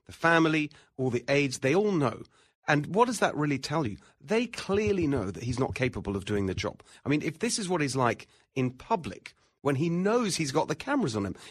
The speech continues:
imagine what he's like in private. They've already told us he basically just works a couple of hours a day. And if you wanna get anything done, it has to be in a very narrow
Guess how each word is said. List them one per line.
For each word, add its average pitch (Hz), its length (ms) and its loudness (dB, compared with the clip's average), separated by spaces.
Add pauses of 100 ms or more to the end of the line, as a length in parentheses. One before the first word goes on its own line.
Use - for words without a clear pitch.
imagine 196 500 2
what 139 120 2
he's 120 120 -2
like 120 240 2
in 110 80 -4
private. 185 380 0 (240)
They've 208 180 0
already 254 220 2
told 240 340 0
us - 140 -4 (160)
he 131 120 -4
basically 139 440 0
just 110 240 -4
works 120 220 0
a 117 40 -2
couple - 240 -4
of 104 80 -2
hours 101 240 2
a 98 60 -4
day. 113 360 -2 (360)
And 120 140 0
if 110 200 -4
you 123 120 0
wanna 120 160 2
get 123 160 2
anything 107 280 0
done, 113 160 0
it 92 60 -8
has 113 160 -6
to - 100 -12
be 110 100 -4
in 104 60 0
a 104 80 0
very 113 280 0
narrow 104 320 0